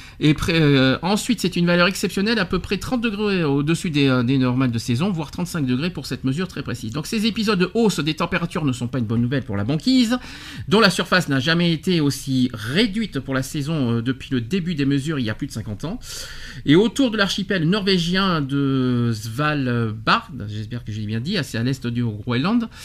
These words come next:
la surface de glace mesurée, euh, a été... Alors, il y a une surface qui a été mesurée à deux cent cinq mille sept cent vingt-sept kilomètres carrés,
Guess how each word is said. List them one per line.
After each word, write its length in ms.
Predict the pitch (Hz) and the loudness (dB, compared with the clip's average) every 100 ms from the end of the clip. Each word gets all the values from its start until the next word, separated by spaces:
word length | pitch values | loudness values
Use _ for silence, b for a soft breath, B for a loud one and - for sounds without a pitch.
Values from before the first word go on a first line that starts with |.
| B B B | B B B
la 100 | 175 | 2
surface 480 | 185 262 247 208 - | 2 2 2 2 0
de 380 | 165 143 165 156 | -4 0 0 2
glace 560 | 135 170 180 - - | 0 0 0 -2 -4
mesurée, 720 | 123 117 156 202 175 175 202 170 | 0 2 2 2 0 0 0 0
euh, 260 | 143 135 - | 0 -2 -2
a 100 | 135 | -2
été... 460 | 139 - 170 170 131 | -2 -4 -4 -2 0
Alors, 220 | 117 120 | 0 0
il 80 | 123 | 0
y 60 | |
a 40 | 127 | 0
une 240 | 127 135 | 2 2
surface 600 | 120 220 - 185 208 - 247 B B B B | 0 -4 -2 -2 -2 -4 -8 B B B B
qui 100 | - | -2
a 40 | 180 | 0
été 140 | 196 | 4
mesurée 340 | 208 208 240 233 | 4 4 4 2
à 60 | |
deux 240 | 147 208 269 | 2 2 2
cent 220 | - 262 | 2 0
cinq 400 | - 262 247 - | 0 0 0 4
mille 340 | 233 240 160 | 4 6 4
sept 260 | - 240 - | 0 -4 -4
cent 220 | - 208 | -4 -2
vingt-sept 580 | 185 190 - 233 - 170 | 0 -2 -2 -6 -4 -6
kilomètres 360 | - 185 170 | -2 -2 -2
carrés, 320 | 202 156 220 | -2 0 -2